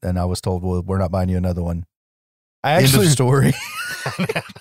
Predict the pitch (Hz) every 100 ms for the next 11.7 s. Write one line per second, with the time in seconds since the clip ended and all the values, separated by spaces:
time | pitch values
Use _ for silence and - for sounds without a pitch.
0 | - _ - - - 160 175 - 226 175
1 | 143 151 151 135 110 131 117 135 123 110
2 | 107 117 110 98 - 117 117 113 131 139
3 | 135 156 156 175 214 240 180 170 151 156
4 | 156 165 143 131 147 135 123 98 135 120
5 | 101 95 120 120 113 120 120 107 104 -
6 | 98 - 101 - 92 107 107 - 156 147
7 | 156 185 185 156 151 175 143 127 139 143
8 | 135 127 147 - 131 139 123 117 113 82
9 | - _ _ _ - 147 170 165 151 131
10 | 147 147 127 127 123 123 117 123 104 90
11 | 92 95 107 104 92 98 78